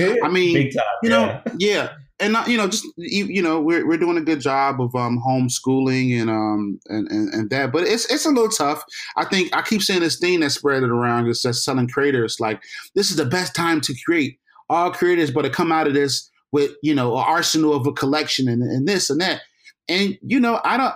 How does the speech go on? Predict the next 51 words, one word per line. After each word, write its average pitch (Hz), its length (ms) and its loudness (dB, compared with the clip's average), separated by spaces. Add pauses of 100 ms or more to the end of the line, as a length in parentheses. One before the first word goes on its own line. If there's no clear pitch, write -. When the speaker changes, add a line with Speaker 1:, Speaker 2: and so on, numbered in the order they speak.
Speaker 1:
I 233 180 -2
kinda 349 220 2
disagree 302 380 2
with 294 140 -2
that. 151 280 0
You 190 100 0
know, 208 220 0
I 170 180 0
think 196 220 0 (640)
Monday, 156 600 2
this 175 200 0
past 190 400 -2
Monday 165 320 2
was 131 200 2
the 127 60 0
most 139 280 0
productive 131 640 -2
day 139 200 2
I 113 120 0
had, 120 460 -2 (520)
um, 117 320 0
so 139 300 0
far, 131 340 0
because 123 580 -2 (280)
when 151 140 2
there's 180 140 0
so 175 140 2
much 156 220 0
uncertainty 147 480 0
going 131 280 2
on 151 340 2
and 120 120 2
you're 120 80 2
watching 127 320 -2
the 120 100 2
news 143 380 4
and 135 80 2
you're 120 80 0
trying 131 160 0
to 123 60 2
make 127 160 0
sure 135 160 0
your, 120 240 0
your 117 80 0
grandparents 147 600 0
and 120 40 0
your 117 100 0
mom 139 300 2
is 123 80 -2
good 147 320 2
and 113 200 0